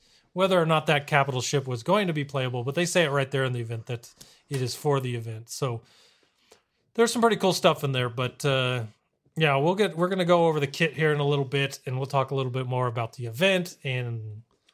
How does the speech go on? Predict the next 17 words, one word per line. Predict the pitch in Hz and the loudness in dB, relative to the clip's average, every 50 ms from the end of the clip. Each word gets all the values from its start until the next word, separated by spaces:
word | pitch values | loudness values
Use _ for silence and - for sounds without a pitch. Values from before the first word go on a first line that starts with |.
| _ - | _ -14
fleets | - - 202 202 202 180 - - | -4 0 2 2 2 0 -4 -4
and | 160 147 | -2 0
all | 147 147 | 0 2
that | 139 139 135 | 0 0 -2
kind | - 135 123 | -2 -4 -6
of | 113 | -6
fun | - - 123 117 | -8 -8 -8 -8
stuff. | - - - 120 110 107 - - | -8 -8 -8 -8 -10 -10 -12 -10
But | 143 131 - | -10 -8 -6
the | - 143 | -6 -6
event | 127 120 135 170 180 175 175 - - _ _ _ _ _ | -4 0 2 2 2 2 0 -4 -14 _ _ _ _ _
is | - 135 - | -12 -10 -4
here. | - 196 196 190 185 185 180 170 175 - _ _ _ _ _ _ _ _ _ _ _ | -2 0 2 2 2 2 0 -2 -4 -8 _ _ _ _ _ _ _ _ _ _ _
It | - 135 | -6 -4
is | 131 123 123 | -4 -4 -6
pretty | - - 160 147 | -6 -8 -8 -8
fun, | 117 - - - 156 151 147 147 147 147 139 - | -8 -8 -4 0 0 2 2 2 0 0 -2 -2